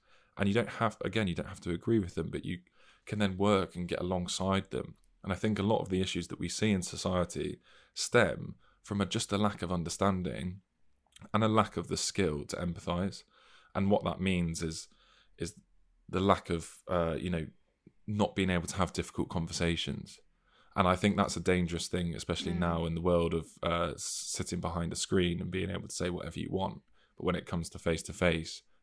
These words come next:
Speaker 1: young people find it hard to have difficult conversations, to say, you know, "Look, I actually disagree with you," or, "I didn't like the way that you acted,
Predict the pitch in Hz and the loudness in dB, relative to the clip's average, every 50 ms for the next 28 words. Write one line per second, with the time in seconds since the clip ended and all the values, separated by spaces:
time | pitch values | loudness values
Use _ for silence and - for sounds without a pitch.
0 | _ _ _ _ _ _ _ - - 104 107 104 113 110 104 - 107 104 101 - | _ _ _ _ _ _ _ 0 2 2 2 2 0 -2 2 4 4 4 4 2
1 | - - - 101 104 104 101 - 95 95 98 107 101 - - 98 98 98 90 - | 0 2 4 6 6 6 4 0 0 2 4 4 4 2 0 -4 -2 -2 -2 0
2 | - 101 - - - 101 - - 101 92 90 87 - 104 107 120 123 - - - | -2 -4 -2 0 -2 -2 -2 0 -2 -2 -2 -2 0 0 0 0 0 -2 -6 -12
3 | - - - _ _ _ _ _ _ - _ _ - - 87 - 92 90 87 85 | -14 -16 -20 _ _ _ _ _ _ -20 _ _ -8 -6 -2 2 4 4 4 4
4 | 82 - - 95 90 85 80 - 98 104 - - - - _ _ _ _ _ _ | 2 0 0 0 0 0 0 2 2 2 2 2 -2 -14 _ _ _ _ _ _
5 | - - 101 101 - - 98 87 92 87 - 85 78 92 98 95 87 85 - 71 | 2 4 4 4 4 2 0 0 0 0 -2 0 4 6 6 6 4 2 0 -2
6 | 76 71 80 82 82 - - - 90 104 104 - 87 87 - - - 87 85 82 | -2 -2 0 -2 -2 -2 -2 -2 0 0 0 0 0 -2 -2 -2 -2 -2 -2 -2
7 | - - - - 85 90 92 - - - - - - - - - | -4 -6 -6 -4 -2 -2 -2 -4 -6 -10 -8 -6 -6 -6 -8 -10